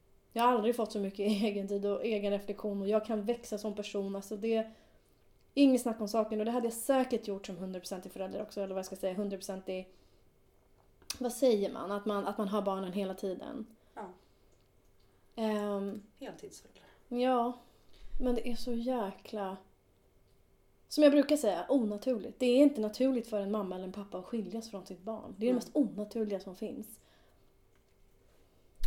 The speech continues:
Speaker 2: Nej, men och det är väl det. Man har ett liv utöver det här också som, som funkar, ja, jättebra för min del. Men det är den här konstanta sorgen som ligger i bakgrunden.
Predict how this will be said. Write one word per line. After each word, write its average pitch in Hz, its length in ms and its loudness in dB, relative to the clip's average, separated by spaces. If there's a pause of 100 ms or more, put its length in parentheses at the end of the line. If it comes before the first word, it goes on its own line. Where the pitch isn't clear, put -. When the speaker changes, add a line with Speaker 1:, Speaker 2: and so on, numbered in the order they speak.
(280)
Speaker 2:
Nej, 240 120 6
men 254 180 8
och 254 60 6
det 254 200 4
är 262 60 2
väl 214 100 -2
det. 160 180 -2
Man 202 160 0
har 220 140 -4
ett 202 120 -10
liv 165 360 -8 (640)
utöver 156 500 -8
det 143 60 -10
här 156 280 -12
också - 360 -6
som, 151 280 6
som 165 180 -8
funkar, 151 480 -6 (800)
ja, 147 240 -8
jättebra 160 360 -8
för 156 120 -10
min 147 140 -6
del. 147 260 -10 (960)
Men 185 140 -2
det 202 80 -2
är 202 160 0
den 185 100 -2
här 160 120 -6 (120)
konstanta 175 840 -4
sorgen 180 500 -6
som 160 200 -12
ligger 160 360 -12
i 156 100 -12
bakgrunden. 175 840 -10